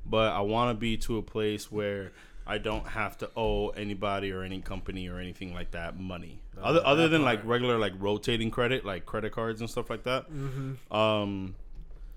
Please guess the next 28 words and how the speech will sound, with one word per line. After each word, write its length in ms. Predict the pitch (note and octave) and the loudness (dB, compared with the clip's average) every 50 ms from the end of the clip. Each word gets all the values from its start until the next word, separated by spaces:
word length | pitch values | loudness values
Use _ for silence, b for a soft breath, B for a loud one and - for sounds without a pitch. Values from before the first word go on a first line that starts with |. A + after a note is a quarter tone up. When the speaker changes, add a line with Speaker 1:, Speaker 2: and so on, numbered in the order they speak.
| - - | -12 -8
Speaker 1:
yeah, 240 | - G#2+ G#2 G2 F#2+ | -4 -2 0 0 0
I 20 | G2 | 0
don't 140 | G2+ G2+ | 0 0
want, 180 | G2 F#2+ F#2+ - - | -2 -2 -4 -4 -6
I 80 | F2+ | -6
don't 120 | F#2 F#2+ G2 | -4 -2 -2
wanna 180 | G2 F#2+ F#2+ | -2 -2 -4
be 240 | F2 F#2+ F#2+ F#2+ F#2 | -4 -6 -6 -6 -6
to 220 | F2+ - - - F#2+ | -6 -4 -2 -2 -2
a 40 | |
place 440 | F#2 - - G2 F#2+ F#2 - - - - - | -2 -2 -4 -6 -6 -6 -8 -10 -10 -10 -6
like, 400 | G2+ G2+ G2+ F#2+ F#2 F2 - - - | -6 -4 -4 -4 -6 -8 -10 -12 -10
um, 560 | F#2+ G2 F#2 F2+ F2+ F2 F2 F2+ F2 F2+ F#2 - | -8 -8 -8 -8 -8 -8 -8 -8 -8 -8 -8 -8
I 40 | F#2+ | -8
don't 120 | F#2+ F#2+ F#2+ | -8 -8 -8
wanna 140 | F#2+ F#2 | -8 -8
be 440 | F2+ - F2+ F2+ - - F2+ F2 - - | -8 -8 -8 -8 -8 -10 -10 -12 -12 -12
in 120 | - F2+ | -12 -12
a 40 | F2+ | -10
place 340 | F2 - G2+ F2+ F2+ - - | -8 -6 -6 -6 -8 -8 -8
where 340 | F2+ F2+ F2+ F2 F2 F2+ F2+ - | -8 -8 -8 -8 -10 -10 -12 -12
I 140 | - F2+ F2+ | -10 -8 -8
have 300 | F#2 F#2 F#2 F2+ F2 _ - | -8 -8 -8 -10 -12 _ -16
to, 260 | - F2+ F#2 E2+ E2 E2+ | -14 -14 -14 -14 -14 -14
like, 180 | F2+ F2+ F2+ - | -14 -14 -14 -14
I'm 140 | F2+ - - | -14 -14 -12
owing 300 | F#2 F#2+ F2+ F2 F2+ F#2 | -10 -10 -10 -10 -12 -12
somebody 540 | - - - F2+ F2+ F2+ F2+ - - E2 E2+ | -14 -14 -14 -12 -10 -10 -12 -12 -14 -16 -18